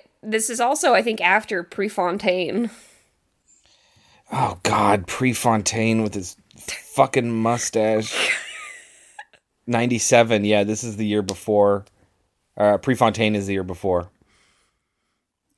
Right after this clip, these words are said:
Speaker 2: Ugh.
Speaker 1: Uh, we also get the dude from Sorority Chicks.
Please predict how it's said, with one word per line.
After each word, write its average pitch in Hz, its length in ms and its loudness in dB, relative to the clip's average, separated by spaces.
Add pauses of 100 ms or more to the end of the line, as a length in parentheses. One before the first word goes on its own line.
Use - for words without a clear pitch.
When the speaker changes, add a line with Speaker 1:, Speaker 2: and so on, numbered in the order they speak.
Speaker 2:
Ugh. 85 160 -14 (3250)
Speaker 1:
Uh, 220 340 8
we 233 140 0
also 233 500 2
get 214 320 2
the 208 80 -4
dude 220 300 -4
from 196 240 2
Sorority 311 640 2
Chicks. - 920 0